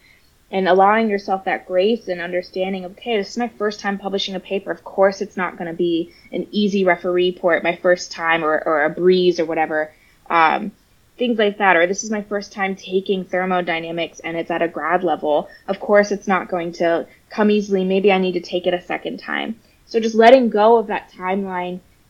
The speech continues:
um, in, in, in lieu of instead supporting your goals, your learning goals, your, your personal goals is way more important. You'll be happier, you'll be healthier, um, you'll have a, a more resilient and growth mindset, which is super critical in,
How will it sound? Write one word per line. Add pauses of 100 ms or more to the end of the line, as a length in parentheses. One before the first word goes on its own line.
(160)
um, (120)
in,
in, (260)
in
lieu
of
instead
supporting
your
goals,
your
learning
goals,
your, (840)
your
personal
goals
is
way
more
important.
You'll
be
happier,
you'll
be
healthier, (380)
um,
you'll
have
a,
a
more
resilient
and
growth
mindset,
which
is
super
critical
in,